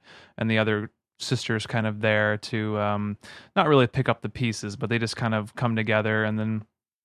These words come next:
yeah, it's just about them falling in love, finding yourself. Um, I guess I don't really know why it's called Fly By Night,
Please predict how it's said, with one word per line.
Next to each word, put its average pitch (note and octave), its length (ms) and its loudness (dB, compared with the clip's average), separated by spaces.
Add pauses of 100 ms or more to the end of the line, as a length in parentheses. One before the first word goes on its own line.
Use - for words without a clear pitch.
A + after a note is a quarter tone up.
(300)
yeah, C#3+ 180 8
it's C3 100 4
just - 160 -4
about E3+ 240 6
them E3 140 6
falling D3 420 6
in C3+ 80 2
love, B2+ 320 6
finding B2+ 340 4
yourself. B2 680 2
Um, A2+ 540 2 (640)
I A#2+ 80 4
guess A#2+ 160 4
I C#3+ 40 4
don't B2+ 100 6
really B2 160 2
know A#2+ 100 4
why A#2 100 6
it's A2 100 -2
called A2 200 -4
Fly A#2 280 6
By A2+ 180 2
Night, B2+ 400 2